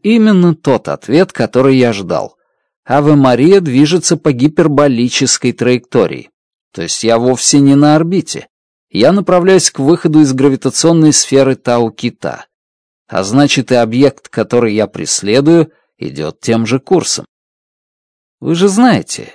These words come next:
чего не делают объекты любой звёздной системы. Они не выходят за пределы гравитационной сферы звезды. Всё, что мчалось со скоростью, позволявшей её покинуть, так и сделало миллиарды лет назад.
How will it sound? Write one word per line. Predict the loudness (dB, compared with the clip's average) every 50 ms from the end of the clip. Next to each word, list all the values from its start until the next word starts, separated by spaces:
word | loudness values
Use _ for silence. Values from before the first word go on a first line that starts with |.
| _ _
чего | -8 -4 -2 0 2 2 2 2 -2 _ _
не | 0 2 4 4 2 0 -2
делают | -6 -2 0 2 2 2 2 -2 -6 -10 -16 -20 -20 _ _ _
объекты | -4 -4 -2 -2 0 0 0 0 -2 _ -8 -6 -4
любой | 0 2 2 2 2 2 2 2 4 4 2
звёздной | 0 0 0 0 0 0 2 2 0 0
системы. | 0 0 -2 -2 -4 -4 -6 -6 -6 -6 -6 -12 -20 _ _ _ _ _ _ _ _ _ _ _ _ _ _
Они | -4 0 2 4 4 4 4 4 4
не | 4 6
выходят | 6 4 4 2 2 2 2 4 4 4 2 2
за | 0 0 0 0 0
пределы | 0 0 2 2 2 2 2 2 4 4 2
гравитационной | 2 2 2 2 2 2 0 -2 -2 0 0 2 2 2 4 2 2
сферы | 2 0 0 0 2 2 2 2
звезды. | 0 -2 -2 -2 -2 -2 -2 -4 -4 -6 -6 -8 -12 _ _ _ _ _ _ _ _ -20 _ _
Всё, | -6 -2 2 4 4 4
что | 2 2 2 2
мчалось | 2 2 2 2 2 2 2 0 0
со | 0 0 0 0
скоростью, | 0 0 0 0 0 0 -2 -4 -8 -6
позволявшей | -4 -4 -2 0 0 2 2 0 0 -2 -2 -4 -4
её | -2 0 0 0 0
покинуть, | 0 -2 -4 -4 -4 -4 -2 0 -2 -2 -4 -8 _
так | -8 -8 -4 -2 0
и | 0
сделало | 0 -2 0 0 2 2 2 0 -2 -4
миллиарды | -4 -4 -2 0 2 2 2 2 0 -2 -4 -4
лет | -2 0 0 -2 -2 -2
назад. | -4 -4 -4 -4 -6 -8 -10 -12 -14 _